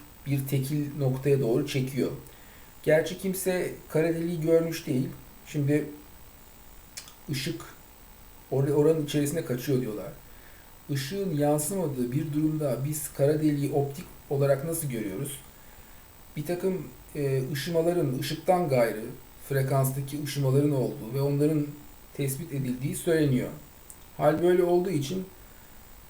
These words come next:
ben, e, kara delik mefhumunu birazcık, e, şüpheyle karşılıyorum. Ee, kara delik,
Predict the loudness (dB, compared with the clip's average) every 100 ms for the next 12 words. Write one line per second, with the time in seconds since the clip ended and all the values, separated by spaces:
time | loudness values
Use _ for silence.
0 | -10 2 2 2 -2 -2 -2 2 4 4
1 | 2 -4 -6 -16 -20 -20 -20 -10 -2 0
2 | 0 -2 0 0 2 4 4 2 -2 -8
3 | -10 -6 -4 -4 -4 -8 -10 -10 -4 0
4 | 2 2 0 0 -6 -4 -2 -4 -8 -16
5 | -20 -20 -20 -20 -20 -20 -20 -20 -20 -20
6 | -20 -20 -20 -20 -20 -20 -20 -20 -16 -4
7 | 0 2 2 0 -4 -10 -18 0 4 4
8 | 2 -2 -4